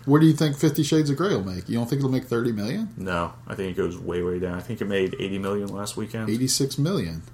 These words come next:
Speaker 2: Eighty-six million. Mm-mm.
Speaker 1: Huh.
Speaker 2: Huge
Speaker 1: All right.
Speaker 2: drop off, but we'll see.
Speaker 1: All right.
Speaker 2: Uh, any of these you're planning on going to go see?
Speaker 1: Nope. Not gonna go see any of them.
Speaker 2: All right. Well, I don't think I'm gonna go see any of these either.
Speaker 1: <laughs>
Speaker 2: I think these are all wait to watch 'em on video.
Speaker 1: W-, wait to avoid 'em on video.
Speaker 2: So while I'm waiting, uh,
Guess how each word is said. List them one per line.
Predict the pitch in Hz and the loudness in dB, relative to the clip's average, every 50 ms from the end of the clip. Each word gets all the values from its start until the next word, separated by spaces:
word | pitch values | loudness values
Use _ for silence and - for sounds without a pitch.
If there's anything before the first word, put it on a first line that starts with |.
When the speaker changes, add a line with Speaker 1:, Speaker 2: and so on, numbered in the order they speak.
| - - - | -16 -10 -6
Speaker 2:
Eighty-six | 95 95 104 120 120 - - 123 120 - - | -4 -4 -4 -4 -4 -4 -4 -4 -6 -4 -4
million. | 117 117 120 107 95 98 - - | -4 -2 -2 -2 -4 -8 -10 -10
Mm-mm. | 101 104 - 113 104 - - - - - - - - - - - - - - - | -10 -10 -10 -10 -12 -14 -18 -20 -20 -20 -20 -20 -20 -20 -20 -20 -20 -20 -20 -8
Speaker 1:
Huh. | - - 135 98 | 0 2 2 2
Speaker 2:
Huge | 87 120 123 117 110 | 4 2 2 2 2
Speaker 1:
All | - 214 | 2 2
right. | 254 | 2
Speaker 2:
drop | 107 95 90 85 87 | 2 0 0 0 -4
off, | 87 - - - - - | -6 -6 -6 -4 4 8
but | - 202 202 - - - | 8 8 6 4 -2 0
we'll | 143 165 160 | 2 2 4
see. | - - 110 95 - - - - - - - | 4 4 2 2 0 -6 -14 -20 -16 -8 -2
Speaker 1:
All | - 170 | 0 0
right. | 175 - - - | 0 -2 0 6
Speaker 2:
Uh, | 131 127 127 127 120 117 110 - - - - | 8 8 10 10 10 8 8 4 2 2 4
any | 143 143 143 | 6 8 8
of | 139 131 | 8 8
these | 131 127 123 | 8 6 6
you're | 131 123 | 4 4
planning | - 147 131 127 123 | 4 4 4 4 4
on | 120 | 4
going | 127 127 123 127 | 2 2 2 2
to | 120 | 2
go | 127 135 | 0 0
see? | 131 - - 180 - - - - | 0 0 -2 -4 -6 -4 2 6
Speaker 1:
Nope. | 185 202 202 - - - - - - - - - - | 6 6 6 4 -14 -18 -20 -20 -20 -20 -14 -6 -4
Not | 131 120 - | -2 -2 0
gonna | 135 127 | 0 2
go | 123 131 131 | 4 4 4
see | - - 131 123 | 4 4 4 4
any | 117 110 104 98 | 2 2 0 0
of | 92 | -2
them. | 95 95 - - - - - - | -4 -6 -10 -12 -14 -10 0 6
Speaker 2:
All | 123 151 180 | 8 8 8
right. | 147 123 147 160 - - | 8 6 2 0 0 2
Well, | 110 110 117 127 135 - - - - | 4 4 4 2 0 -8 -10 -2 2
I | 107 110 | 4 4
don't | 113 113 110 | 4 4 2
think | 120 113 117 - | 2 0 0 2
I'm | 120 | 6
gonna | 127 120 117 | 6 6 8
go | 113 135 117 | 6 4 4
see | - - - 110 117 | 4 4 6 6 6
any | 113 104 101 | 4 4 4
of | 104 | 4
these | 107 113 120 113 | 6 6 6 8
either. | 123 113 110 110 123 123 127 127 | 8 8 8 8 8 8 8 8
Speaker 1:
<laughs> | - | 6
Speaker 2:
I | 202 - - 196 165 - - - 190 131 | 4 6 8 6 6 6 4 2 4 6
think | 117 123 120 113 | 6 6 6 6
these | 117 113 113 117 | 6 6 6 8
are | 113 113 | 10 10
all | 117 113 107 | 12 10 10
wait | 104 113 113 113 - | 10 8 6 6 2
to | - 123 | 0 2
watch | 110 101 101 113 110 - | 6 6 6 6 6 2
'em | 113 110 | 2 2
on | 104 101 101 101 | 2 2 2 4
video. | 113 123 139 143 117 101 98 101 104 | 4 6 6 6 6 6 6 6 6
Speaker 1:
W-, | 123 127 127 135 135 135 | 6 6 6 6 6 8
wait | 139 139 139 139 139 | 8 10 10 10 10
to | - 147 135 | 8 6 6
avoid | 123 113 131 135 135 127 | 8 10 10 10 10 10
'em | 117 120 | 6 2
on | 123 123 113 | 2 0 0
video. | 113 110 - | 0 4 8
Speaker 2:
So | - - - 127 | 8 10 10 10
while | 113 110 110 117 117 120 117 | 8 10 10 12 12 12 10
I'm | 113 110 107 | 8 6 6
waiting, | 107 113 135 143 147 117 110 110 | 6 6 6 6 4 2 0 0
uh, | 107 104 104 104 104 104 107 | 0 0 0 0 0 -2 -2